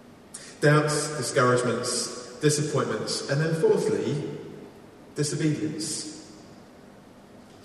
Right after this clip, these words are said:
I meet some people, and they say to me something like this, "I used to be a Christian. I used to go along to these kind of events, but I don't anymore. Do you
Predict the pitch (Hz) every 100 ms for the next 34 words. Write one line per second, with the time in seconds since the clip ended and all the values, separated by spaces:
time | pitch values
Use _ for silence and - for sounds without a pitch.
0 | - - - 214 220 220 220 - 180 160
1 | 151 131 - - - - - - 147 165
2 | 196 185 175 160 135 123 127 - 147 135
3 | 127 135 107 - - 190 196 240 - 180
4 | 139 117 - - 110 151 - - - -
5 | - - - - 165 208 - - 180 160
6 | 151 151 139 135 - 135 120 120 117 -
7 | - - - 151 147 180 170 143 120 113
8 | -